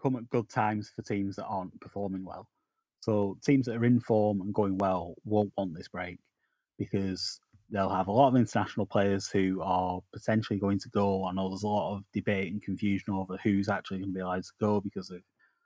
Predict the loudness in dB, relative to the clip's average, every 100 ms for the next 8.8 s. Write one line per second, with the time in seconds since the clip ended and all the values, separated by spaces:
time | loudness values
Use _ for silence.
0 | _ _ _ _ -6 0 0 4 6 6
1 | 6 4 4 6 6 6 0 -6 -6 -2
2 | -2 -2 -4 -4 -6 0 2 2 2 2
3 | 4 2 0 0 0 -4 -4 -2 0 0
4 | -2 -2 -2 -4 -2 -4 -4 -4 2 4
5 | 4 2 -2 -2 -4 -8 0 2 0 -6
6 | -6 0 2 2 0 0 0 -2 -6 -6
7 | -4 -2 0 0 -2 -2 -6 -6 -6 -6
8 | -6 -4 -4 -6 -10 -10 -12